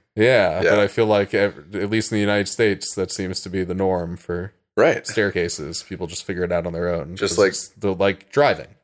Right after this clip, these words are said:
Speaker 2: Right, traffic. You know, I feel
Speaker 1: Yeah.
Speaker 2: like if you're on a, a, a wide sidewalk and there's a lot of people, that's generally
Speaker 1: Yeah,
Speaker 2: how
Speaker 1: you move to the side.
Speaker 2: Right,
Speaker 1: Yeah,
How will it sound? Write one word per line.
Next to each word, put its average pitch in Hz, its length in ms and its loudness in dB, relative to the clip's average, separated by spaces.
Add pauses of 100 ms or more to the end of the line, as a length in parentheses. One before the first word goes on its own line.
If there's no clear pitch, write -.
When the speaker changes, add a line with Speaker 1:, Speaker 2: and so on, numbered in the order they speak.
Speaker 2:
Right, - 280 2
traffic. 98 600 2
You 101 80 -2
know, 92 200 -2 (120)
I 104 120 4
feel 123 220 4
Speaker 1:
Yeah. 120 60 6
Speaker 2:
like 101 200 0 (400)
if 101 140 -2
you're 110 140 2
on 110 140 2
a, 98 160 0 (140)
a, 90 180 2 (120)
a 92 60 2
wide 90 440 2
sidewalk 87 680 0
and 90 100 -6
there's 85 140 -2
a 90 40 -2
lot 87 240 4
of 82 120 -4
people, 92 340 -2
that's 82 300 0 (180)
generally 85 640 0
Speaker 1:
Yeah, 147 180 6
Speaker 2:
how 110 60 4
Speaker 1:
you 117 120 0
move 117 360 -2
to - 100 -20
the 156 60 -8
side. 92 440 -4
Speaker 2:
Right, - 240 0
Speaker 1:
Yeah, - 160 -8